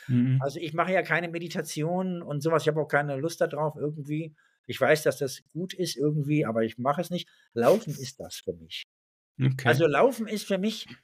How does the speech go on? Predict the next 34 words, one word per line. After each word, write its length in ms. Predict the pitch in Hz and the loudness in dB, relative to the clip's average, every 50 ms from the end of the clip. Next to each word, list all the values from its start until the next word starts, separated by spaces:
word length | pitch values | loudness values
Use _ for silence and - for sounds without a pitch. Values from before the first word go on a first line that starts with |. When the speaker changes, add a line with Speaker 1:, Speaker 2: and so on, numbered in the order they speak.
| _ _ _ | _ _ _
Speaker 2:
wahrscheinlich 560 | - 147 160 - - 185 214 240 254 240 214 - | 0 0 0 2 2 0 2 0 0 -2 -4 -4
kann 200 | - 170 175 196 | -4 -4 -2 -2
man 200 | 202 196 190 160 | -2 -2 -2 -2
sowas 240 | 165 170 180 170 | 0 0 0 0
durch 160 | - 165 151 156 | 0 -2 -4 -4
Meditieren, 640 | 143 131 131 131 - - 156 165 185 196 208 208 - - - _ | -4 -6 -6 -8 -10 -8 -6 -4 -2 -2 -2 -4 -6 -10 -12 _
durch 200 | - 143 127 - | -2 -2 -2 -2
Tanzen, 640 | - - - 131 156 175 180 - - 196 190 190 - - - _ | 0 0 2 2 2 2 0 0 0 0 0 -2 -6 -14 -6 _
durch 200 | - 143 143 139 | 0 0 0 0
Bogenschießen, 680 | - 135 165 202 202 202 196 - - 196 190 185 196 160 | 0 2 4 4 4 4 4 4 2 2 2 2 2 2
man 100 | 147 151 | 2 2
kann 180 | - 180 170 | 2 0 0
das 180 | 170 156 - - | 0 -2 -4 -6
mit, 280 | 143 143 131 - - | -6 -8 -6 -6 -4
durch 200 | 135 127 131 - _ _ - | -4 -4 -4 -6 _ _ 2
Jonglieren, 480 | - 151 139 143 139 135 147 175 202 170 | 4 4 4 4 2 0 2 2 2 2
ich 100 | 143 - | 2 0
habe 120 | 143 135 113 | 0 2 2
lange 200 | 113 127 139 127 | 0 0 0 -2
jongliert, 460 | - 127 120 120 120 135 170 170 - _ _ _ _ _ _ _ _ _ _ _ - | -4 -4 -4 -4 -2 -2 -4 -4 -6 _ _ _ _ _ _ _ _ _ _ _ 0
äh, 280 | 117 120 123 120 117 117 - _ _ _ _ _ _ _ _ _ _ _ | 4 6 6 6 4 2 -2 _ _ _ _ _ _ _ _ _ _ _
kann 140 | - 156 170 | -2 0 0
man 100 | 196 196 | 2 2
das 140 | 190 180 - | 0 -2 -2
auch 180 | - 233 262 | -4 -6 -2
erlangen, 460 | 269 196 165 139 113 113 113 117 113 104 | 0 2 2 4 2 2 0 -2 -2 -4
diesen 240 | 104 101 104 107 | -6 -8 -8 -10
Zustand. 480 | 104 - - 107 - - - 87 87 - | -10 -10 -8 -8 -6 -4 -4 -6 -6 -6
Und 160 | - 107 107 | -2 2 4
den 140 | 135 180 226 | 4 4 4
krieg 260 | 220 - 165 165 - | 4 2 0 0 0
ich 140 | 131 117 - | -4 -4 -2
beim 180 | - 117 110 107 | -2 -2 0 -2
Laufen. 400 | 80 73 73 73 - - 80 | -4 -6 -10 -14 -18 -20 -20